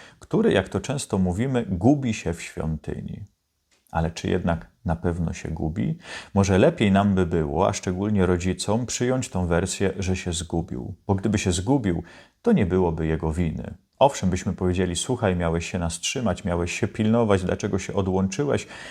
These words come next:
ale wiedzielibyśmy, że w tym wszystkim jest może jakaś nieświadomość, że on jednak się zgubił. Ale kiedy patrzymy na dialog Jezusa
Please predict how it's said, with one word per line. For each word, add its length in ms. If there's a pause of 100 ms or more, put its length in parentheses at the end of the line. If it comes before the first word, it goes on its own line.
(120)
ale 180
wiedzielibyśmy, 760
że 120
w 80
tym 160
wszystkim 440
jest 220
może 200
jakaś 400
nieświadomość, 1200
że 180
on 280 (140)
jednak 480
się 160
zgubił. 580 (640)
Ale 140
kiedy 220
patrzymy 420
na 140
dialog 480
Jezusa 480